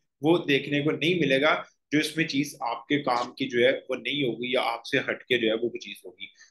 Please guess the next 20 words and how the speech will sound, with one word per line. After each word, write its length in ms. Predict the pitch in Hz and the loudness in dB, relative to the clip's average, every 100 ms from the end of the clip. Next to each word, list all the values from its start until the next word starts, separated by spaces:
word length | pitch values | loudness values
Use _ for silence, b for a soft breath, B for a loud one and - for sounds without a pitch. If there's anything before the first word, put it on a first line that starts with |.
| - | -10
उम्मीद 220 | 131 160 | 0 4
है 100 | 175 | 6
आपको 280 | 165 156 - | 6 4 0
काफी 300 | 139 139 147 | -2 -2 2
हेल्पफुल 320 | 139 - 151 160 | 0 2 -2 0
हुई 140 | 147 | 0
होगी 240 | 143 139 139 | 0 0 -4
इस 140 | - | -4
video 200 | 135 135 | -6 -4
से। 120 | 139 143 | -2 -4
अगर 260 | 117 120 | -4 -6
हुई 160 | 117 127 | -6 -2
है 80 | 139 | -2
तो 100 | 135 | -2
हमारे 280 | 123 110 113 | -6 -4 -6
channel 260 | - 104 - | -6 -12 -14
को 60 | |
सब्सक्राइब 560 | 117 - - - 127 135 | -16 -16 -12 -2 0 2
कर 120 | 151 139 | 2 2
दें 140 | 147 | 2